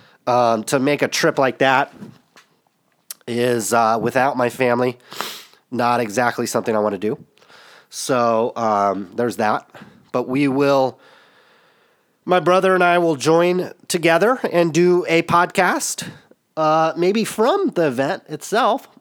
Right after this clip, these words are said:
I will, I'll have him phone in. Um, but newsflash, it'll be on the Sports Card Radio Premium side.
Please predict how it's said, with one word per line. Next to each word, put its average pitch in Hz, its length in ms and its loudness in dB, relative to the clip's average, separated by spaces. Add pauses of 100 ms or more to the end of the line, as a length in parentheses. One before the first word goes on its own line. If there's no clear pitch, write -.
(480)
I 147 180 -2
will, 147 420 -2
I'll 143 200 0
have 147 160 0
him 139 160 -2
phone 143 260 -2
in. 190 320 -4 (640)
Um, 165 400 -2
but 185 300 0
newsflash, 220 640 0 (1800)
it'll 202 220 2
be 208 120 4
on 190 100 4
the 175 80 2
Sports 180 260 0
Card 160 160 2
Radio 160 240 2
Premium 165 560 -2
side. 95 400 -6